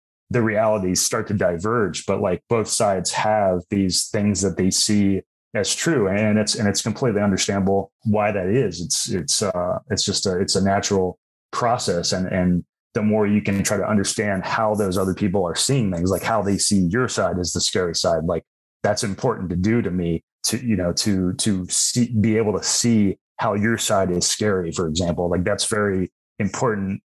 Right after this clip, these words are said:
And, and not many people obviously wanna do that because they feel like doing that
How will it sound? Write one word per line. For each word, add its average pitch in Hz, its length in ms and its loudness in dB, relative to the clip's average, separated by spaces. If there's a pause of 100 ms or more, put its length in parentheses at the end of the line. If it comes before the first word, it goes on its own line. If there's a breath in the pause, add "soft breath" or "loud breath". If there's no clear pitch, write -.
(180)
And, 117 100 0
and 139 240 4
not 123 180 2
many 110 140 2
people 95 380 0
obviously 92 360 -2
wanna 85 180 -2
do 123 180 2
that 95 180 0
because 90 300 -2
they 90 100 2
feel 92 260 0
like 82 220 -2 (420)
doing 107 380 0
that 90 300 2